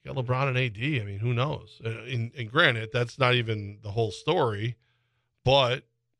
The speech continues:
it is, y-, you know, again, you got, LeBron is still the best player on the planet, in my opinion. You know, if I had to go in a one-on-one, if I had to, if, you know, if we did a, if we did a draft right now, I'm probably still taking him first, even with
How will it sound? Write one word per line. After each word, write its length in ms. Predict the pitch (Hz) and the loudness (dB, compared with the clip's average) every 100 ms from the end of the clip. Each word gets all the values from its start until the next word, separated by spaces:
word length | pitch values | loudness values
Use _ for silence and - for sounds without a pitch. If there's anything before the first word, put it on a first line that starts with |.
| - | -10
it 160 | 113 | -2
is, 540 | 127 135 113 - - - _ _ _ _ _ _ _ - | 0 0 -4 -12 -16 -20 _ _ _ _ _ _ _ -20
y-, 120 | 87 117 | -20 -6
you 120 | 131 | -6
know, 140 | 101 - | -6 -12
again, 240 | 117 160 95 | -8 -6 -6
you 120 | 107 | -6
got, 240 | 127 131 - _ _ _ _ _ _ | -2 -2 -4 _ _ _ _ _ _
LeBron 340 | 127 123 196 202 | 0 4 4 4
is 100 | 143 | 0
still 280 | - 160 151 | 0 0 2
the 100 | 120 | 2
best 220 | 123 - | 0 0
player 140 | 123 107 | -2 -2
on 60 | |
the 60 | 95 | -8
planet, 260 | 104 85 _ _ _ _ _ _ _ _ _ _ _ _ | -16 -16 _ _ _ _ _ _ _ _ _ _ _ _
in 120 | 135 | 2
my 160 | 135 123 | 2 2
opinion. 360 | 110 104 85 - _ _ _ - | -2 -8 -12 -18 _ _ _ -2
You 100 | 127 | 0
know, 120 | 117 | 0
if 120 | 120 | 2
I 140 | 131 143 | 6 6
had 120 | 147 | 4
to 60 | |
go 140 | 139 143 | 2 2
in 60 | 139 | 2
a 60 | |
one-on-one, 640 | 127 135 131 127 127 127 123 | 2 4 2 2 2 2 -2
if 120 | 110 | -2
I 100 | 120 | 0
had 160 | 127 123 | 2 0
to, 160 | 120 135 | -4 -6
if, 180 | - 107 _ _ | -10 -10 _ _
you 100 | 131 | -6
know, 100 | 117 | -4
if 100 | 104 | -2
we 80 | 156 | 0
did 200 | 151 147 | 2 4
a, 120 | 139 | 4
if 600 | 127 - _ _ _ _ | 2 -6 _ _ _ _
we 80 | 143 | 0
did 140 | 170 156 | 2 2
a 60 | |
draft 360 | 120 135 135 147 | 4 4 4 4
right 140 | 131 | 2
now, 180 | 139 139 | 4 2
I'm 80 | 110 | 0
probably 220 | 139 143 | 0 0
still 180 | - 131 | -2 -2
taking 240 | 131 123 | -2 0
him 120 | 123 110 | -2 0
first, 440 | 127 160 - - _ _ _ | -2 -2 -6 -16 _ _ _
even 300 | 127 139 147 | 0 2 4
with 260 | 143 160 | 4 2